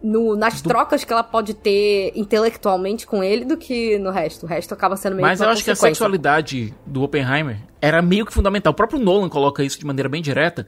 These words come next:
Speaker 2: Ele era um homem com impulsos, inclusive, é, nesse, num, nesse diálogo dele com a, num diálogo dele com a Jean, quando ele fala, quando ele quase tem,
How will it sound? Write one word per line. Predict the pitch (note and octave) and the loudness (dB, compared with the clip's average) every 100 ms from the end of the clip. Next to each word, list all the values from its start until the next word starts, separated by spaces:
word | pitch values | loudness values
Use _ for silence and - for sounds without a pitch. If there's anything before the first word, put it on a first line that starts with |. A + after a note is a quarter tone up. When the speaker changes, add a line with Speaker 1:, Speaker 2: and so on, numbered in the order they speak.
| - | 0
Speaker 2:
Ele | G3 A3+ | 2 2
era | A#3 | 2
um | G3 | 2
homem | G3 | 0
com | - F3 C#3+ B2 A#2 - | 0 -2 -2 -4 -8 -8
impulsos, | D#3+ - C#3+ F3 F#3+ | -8 -4 -6 -2 0
inclusive, | E3+ F3+ B2+ E3+ F#3+ - - - | 2 2 4 4 4 2 -8 -2
é, | C3+ C3+ C3+ | 2 4 4
nesse, | D3 D3+ E3 | 2 0 0
num, | D#3+ D3 | 0 0
nesse | C#3 D3 B2+ | 0 -2 2
diálogo | C#3+ C3+ | 0 2
dele | C3+ B2 | 0 0
com | C#3 | -2
a, | B2 - | -2 -2
num | C3 C3+ | -2 -2
diálogo | A#2+ C3+ B2+ | 0 0 0
dele | B2+ | -2
com | B2+ | -2
a | B2+ | -4
Jean, | A2 D#3+ F3 - | -2 -4 -4 -4
quando | D#3 D#3+ | 2 4
ele | E3 | 4
fala, | D#3+ D#3 E3 | 2 0 2
quando | F3 | 2
ele | D3+ C#3+ | 2 -2
quase | - E3 G3 F#3 | 0 2 4 2
tem, | - | 2